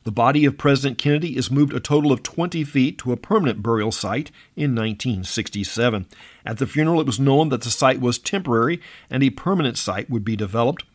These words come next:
The process was complex and took over three years. Nineteen ninety-five, the first American astronaut rides into space aboard a Russian spacecraft. A year earlier, the first Russian had flown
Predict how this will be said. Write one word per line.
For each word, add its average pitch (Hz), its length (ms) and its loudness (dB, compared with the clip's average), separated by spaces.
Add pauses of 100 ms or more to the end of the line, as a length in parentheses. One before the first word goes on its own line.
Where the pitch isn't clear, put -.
(260)
The - 60 -20
process 131 600 0
was 123 240 2
complex 123 640 -2
and 123 180 -4
took 123 300 -4
over 107 200 -6
three 107 380 -4
years. 95 460 -2 (880)
Nineteen 117 440 0
ninety-five, 120 680 0
the 127 80 -2
first 143 300 2
American 131 480 2
astronaut 120 600 0
rides 107 360 0
into 120 160 -2
space 151 460 -2 (200)
aboard 160 320 2
a 156 80 4
Russian 131 460 0
spacecraft. 120 840 -2 (480)
A 113 60 -2
year 120 280 2
earlier, 147 420 4
the 127 120 -4
first 131 340 0
Russian 143 400 0
had 139 200 -4
flown 120 460 -4